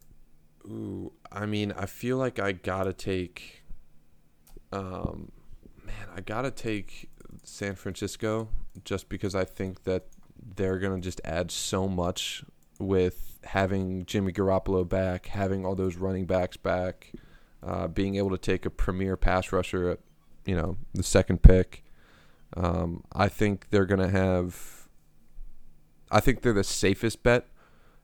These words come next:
to improve. I think the Jaguars would be most likely to have the biggest change, if that makes sense.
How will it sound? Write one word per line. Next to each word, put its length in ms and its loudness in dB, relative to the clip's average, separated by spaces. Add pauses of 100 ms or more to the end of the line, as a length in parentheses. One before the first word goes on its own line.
(120)
to 120 0
improve. 720 0 (240)
I 140 4
think 340 0
the 120 4
Jaguars 680 6
would 160 4
be 480 2 (360)
most 360 4
likely 300 6
to 100 6
have 440 2
the 340 0 (340)
biggest 640 8
change, 600 -4 (720)
if 120 4
that 160 8
makes 180 0
sense. 420 -4